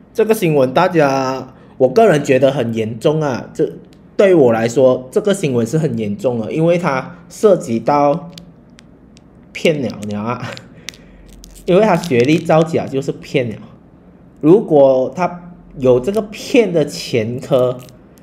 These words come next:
而且是骗学历的话，是很严重的事情啊，因为学历是给大家看的。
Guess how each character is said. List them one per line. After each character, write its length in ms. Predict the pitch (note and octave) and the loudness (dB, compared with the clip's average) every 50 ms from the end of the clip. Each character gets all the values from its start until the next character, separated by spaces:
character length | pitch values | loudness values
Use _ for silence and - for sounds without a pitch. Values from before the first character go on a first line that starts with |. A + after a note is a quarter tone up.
| - - - | -20 -14 -6
而 140 | - A#2 B2+ | -2 -2 0
且 180 | - C#3+ A#2+ | 0 0 -2
是 140 | A2 A#2 F#3 | -2 -2 -6
骗 260 | - - - A3+ F#3 | -6 -2 0 0 0
学 380 | F#3 - - - - A2+ G#2+ A2+ | -2 -4 -8 -6 -2 0 0 2
历 180 | A#2 C#3 D#3 D#3 | 2 4 4 4
的 140 | D3 C3 | 4 2
话， 140 | D#3 D3 C#3+ | 2 2 0
是 120 | C#3+ - D#3 | -2 -4 -6
很 220 | - - A2+ G2+ G2 | -6 -6 -6 -6 -6
严 120 | G#2+ G#2 G#2 | -6 -6 -6
重 220 | G#2 - C3+ C3 B2+ | -6 -6 -6 -6 -6
的 60 | A#2 | -6
事 200 | A2+ - C3 B2+ | -6 -4 -6 -6
情 160 | B2 A#2+ G#2+ | -6 -6 -8
啊， 40 | G#2+ A2 | -6 -4
因 100 | C#3+ D#3 | -2 -2
为 80 | F3 | -2
学 260 | F3 E3+ D#3+ B2 G#2+ A2+ | -2 -2 -2 -2 -2 0
历 120 | C3+ C#3 | -2 -4
是 180 | C3+ - D#3+ C#3 | -4 -4 -6 -6
给 220 | - - A#2+ G2+ | -4 -4 -6 -4
大 180 | - B2 B2 B2 | -2 -4 -4 -4
家 180 | - B2 A2 | -4 -6 -6
看 300 | G2+ - - A#2+ A2+ A2+ | -6 -8 -8 -8 -8 -8
的。 100 | F#2 F2 | -10 -14